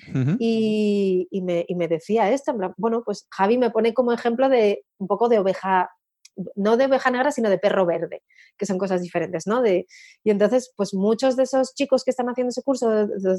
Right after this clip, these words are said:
Speaker 2: de esas personas me escriben y me lo dicen, en plan, "Oye, pues me, me,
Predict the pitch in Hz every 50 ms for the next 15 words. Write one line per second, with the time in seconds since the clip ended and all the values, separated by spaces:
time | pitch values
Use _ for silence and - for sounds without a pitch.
0 | 190 185 - 190 190 196 - 226 - - 240 233 - 247 240 254 262 247 214 190
1 | - - 240 247 254 254 277 294 302 240 190 180 175 202 262 285 - 220 196 185
2 | 175 170 175 165 175 208 254 294 254 - 185 175 - _ _ _ _ _ _ _
3 | _ _ _ _ _ - 202 208 - 214 202 202 202 190 190 190 190 190 190 196
4 | 190 190 185 180